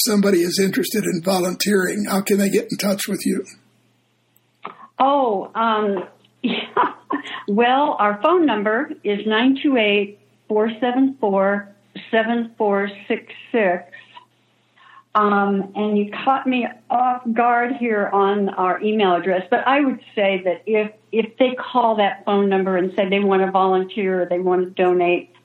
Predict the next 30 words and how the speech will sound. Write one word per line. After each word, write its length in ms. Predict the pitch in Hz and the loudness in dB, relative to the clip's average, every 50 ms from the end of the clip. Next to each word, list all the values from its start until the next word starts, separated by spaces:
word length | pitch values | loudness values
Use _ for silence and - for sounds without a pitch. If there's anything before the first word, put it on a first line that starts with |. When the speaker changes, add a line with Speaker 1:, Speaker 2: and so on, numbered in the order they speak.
| _ _ | _ _
Speaker 2:
believe 520 | - 208 208 208 208 220 226 226 226 226 226 | 2 2 4 4 4 6 6 6 6 4 4
me, 220 | 220 196 185 175 | 4 4 4 4
we'll 240 | 170 180 185 180 180 | 2 2 0 0 0
get 180 | 208 - - | -2 -4 -2
back 380 | - 185 170 175 175 175 - - | 0 0 0 0 -2 -4 -6 -6
to 80 | 196 175 | -4 -2
them. 380 | 170 160 165 165 170 175 - - _ | 0 0 0 0 -2 -2 -6 -10 _
Speaker 1:
<laughs> 240 | - - - - - | -18 -16 -16 -8 -6
For 80 | - | -4
sure. 440 | - - - - - - 285 190 214 | -4 -4 -6 -8 -6 -6 -4 -4 -4
Okay. 340 | 202 - - 170 160 - - - _ _ - - 254 254 - - - _ - | -4 -4 -4 -4 -4 -6 -6 -8 _ _ -14 -10 -10 -10 -10 -12 -14 _ -4
All 220 | - 208 180 170 | -2 -2 0 0
right. 260 | 170 165 226 226 - - | 0 0 0 -2 -2 -2
Well, 180 | 220 180 170 | -4 -2 -2
Anita 280 | 170 180 196 208 208 185 | 0 2 2 2 2 2
Christie, 380 | - - 208 202 - - 247 214 | 2 2 0 2 2 0 0 0
bless 280 | 190 196 202 208 202 - | 0 2 2 2 2 2
you 100 | 220 202 | 0 0
for 160 | 196 - 202 | 0 0 0
your 240 | 202 185 175 175 - | 2 2 2 0 -2
pro-life 640 | - - 202 208 208 202 202 196 196 190 - - | -2 0 2 2 4 4 4 2 0 -2 -4 -2
work 300 | - 190 190 196 190 190 - - - _ _ _ _ _ _ | 0 2 2 2 2 0 -6 -10 -12 _ _ _ _ _ _
in 140 | - 233 202 | 0 2 2
the 100 | 196 185 - 196 | 2 2 2 0
community. 640 | 190 208 208 190 196 196 202 185 190 185 175 - - _ _ _ _ _ _ _ | 2 2 2 2 2 2 2 2 0 -2 -4 -8 -14 _ _ _ _ _ _ _
Pro-life 540 | - - 226 220 214 226 247 240 - - - - | -4 0 0 2 2 2 0 0 -2 -2 0 2
is 300 | - 208 214 190 156 - | 4 4 4 2 2 2
definitely 520 | 214 208 196 - 262 196 190 196 190 190 | 2 2 2 2 2 2 4 4 4 4
under 260 | 196 202 185 190 185 180 | 2 4 2 2 2 0
attack 440 | 180 - - 220 208 196 196 196 | 0 -2 0 0 2 0 0 -2